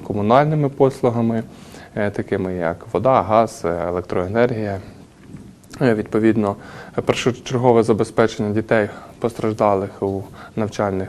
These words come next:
е, закладах, відповідно, в дошкільних або, е, в навчальних закладах, е, також. Е, відповідно, є деякі пільги зі сплати податків, мита, зборів, інших платежів, передбачені законодавством.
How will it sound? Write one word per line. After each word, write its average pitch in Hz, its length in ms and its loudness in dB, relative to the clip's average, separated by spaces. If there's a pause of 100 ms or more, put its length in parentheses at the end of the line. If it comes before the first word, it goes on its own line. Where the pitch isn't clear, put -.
е, 92 240 0
закладах, 143 600 2
відповідно, 127 540 0
в 98 60 -4
дошкільних 113 720 -2
або, 95 420 -2 (840)
е, 110 40 -4 (220)
в 95 60 -4
навчальних 117 420 0
закладах, 107 520 -2
е, 95 200 0
також. 123 480 0 (460)
Е, 101 160 0
відповідно, 101 760 2 (540)
є 123 260 0
деякі 104 360 0
пільги 110 300 -2
зі 104 120 -4
сплати 98 360 0
податків, 120 640 0 (220)
мита, 113 340 -2
зборів, 110 420 4
інших 120 300 -4
платежів, 113 500 2
передбачені 113 640 0
законодавством. 104 880 0